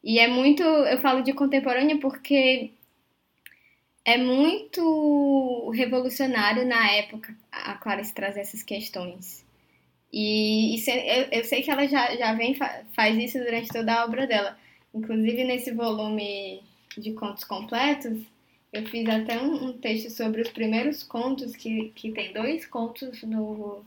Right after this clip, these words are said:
no começo, no, desses primeiros contos, primeiras histórias, que ela já fala sobre isso, sobre, é, uma mulher que se relaciona com um homem que é intelectual e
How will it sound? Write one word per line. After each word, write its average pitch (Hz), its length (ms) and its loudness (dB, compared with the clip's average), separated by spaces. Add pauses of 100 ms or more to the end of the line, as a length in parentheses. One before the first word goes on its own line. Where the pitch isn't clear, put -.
(580)
no 208 120 -10
começo, 226 840 -2 (220)
no, 196 200 -12
desses 202 340 -6
primeiros 202 480 -4
contos, 220 320 -4
primeiras 208 360 -4
histórias, 226 680 -2 (300)
que - 80 -4
ela 226 120 2
já 285 220 2
fala 254 300 2
sobre 220 340 -2
isso, 214 600 -2
sobre, 196 760 -6 (440)
é, 196 440 0
uma 208 360 -4 (120)
mulher 220 460 6
que 233 100 -12
se - 100 -10
relaciona 220 380 -4
com 226 120 -8
um 220 160 2
homem 220 180 2
que 220 80 -2
é 208 100 -2
intelectual 208 720 -2
e 208 200 -2